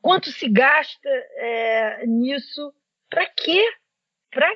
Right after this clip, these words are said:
quê? Pra impedir as pessoas de fumarem um baseado? Né? O que que faz um baseado na vida de uma pessoa? Nada.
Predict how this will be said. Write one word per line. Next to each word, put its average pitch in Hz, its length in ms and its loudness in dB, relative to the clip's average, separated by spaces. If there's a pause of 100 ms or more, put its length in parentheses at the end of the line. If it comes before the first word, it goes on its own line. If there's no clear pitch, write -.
(140)
quê? 277 200 2
Pra 233 160 -4
impedir 233 300 0
as 277 80 -2
pessoas 254 300 0
de 208 80 -8
fumarem 254 420 0
um 269 40 -6
baseado? 233 720 0 (920)
Né? 247 120 -4
O 247 40 -12
que 349 180 -8
que - 260 -12 (120)
faz 311 260 2
um 320 100 -18
baseado 285 340 -6
na 302 80 -12
vida 262 160 -12
de 302 60 -18
uma 302 100 -12
pessoa? 262 680 4 (380)
Nada. 320 680 0